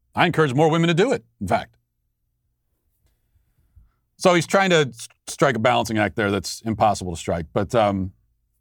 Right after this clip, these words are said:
again, it goes back to this really doesn't matter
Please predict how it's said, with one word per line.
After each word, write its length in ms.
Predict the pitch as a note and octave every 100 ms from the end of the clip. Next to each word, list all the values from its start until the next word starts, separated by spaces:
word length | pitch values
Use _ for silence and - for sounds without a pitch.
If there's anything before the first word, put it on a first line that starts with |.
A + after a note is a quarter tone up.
| _ _ _ _ _ _ _ -
again, 220 | A#2+ C#3
it 60 | A2
goes 180 | A2+ A2
back 260 | A2+ A2
to 340 | - G#2+ G2+ - _ _
this 380 | A2+ B2+ A#2 - _ _ A2 A2+
really 640 | B2 C#3+ C3 B2 A2 A2+ _ _ _ _ _ _ -
doesn't 380 | C3 A2+ A2+ A2+
matter 600 | - A2+ A#2 G2+ G2+ F#2+